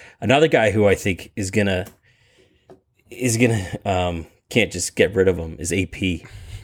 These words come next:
Speaker 1: Like, if you, like, I, I know he's, he's like the Frank Gore t-, clone,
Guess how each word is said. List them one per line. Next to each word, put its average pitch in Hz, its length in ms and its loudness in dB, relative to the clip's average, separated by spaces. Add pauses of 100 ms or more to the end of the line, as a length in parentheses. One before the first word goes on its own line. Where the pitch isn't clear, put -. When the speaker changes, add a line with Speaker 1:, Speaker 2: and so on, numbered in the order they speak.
(340)
Speaker 1:
Like, - 180 -4
if - 140 -4
you, 98 280 -4 (460)
like, 110 220 0
I, 113 340 0
I 110 160 2
know 123 420 6 (180)
he's, - 460 -4
he's 101 260 -6
like 107 160 2
the 101 80 0
Frank 101 400 -2
Gore 101 400 0 (520)
t-, - 100 -16 (120)
clone, 101 600 -2